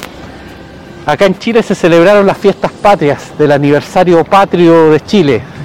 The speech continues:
¿ya? Eh, <laughs> no voy a entrar en el detalle si, si fue la independencia, si no fue,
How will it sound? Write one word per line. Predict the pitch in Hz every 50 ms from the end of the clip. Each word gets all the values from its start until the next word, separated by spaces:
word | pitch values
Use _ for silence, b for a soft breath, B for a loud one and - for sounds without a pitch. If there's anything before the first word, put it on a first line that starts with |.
| - -
¿ya? | 123 127 151 165 175 175 165 B B B B B B B B B B B B B B -
Eh, | - 131 135 139 139 143 143 143 147
<laughs> | 156 190
no | 180 160 170
voy | 180 170
a | 170
entrar | 160 156 175 175 180
en | 165 170
el | 170 160
detalle | 143 156 143 175 170 180 175 165
si, | 147 - 170 131 - -
si | - - -
fue | 131 - 175 180
la | 170
independencia, | 170 151 151 160 156 160 160 160 175 180 185 175 160 175
si | 156 - 165 151
no | 156 151
fue, | - - 180 180 170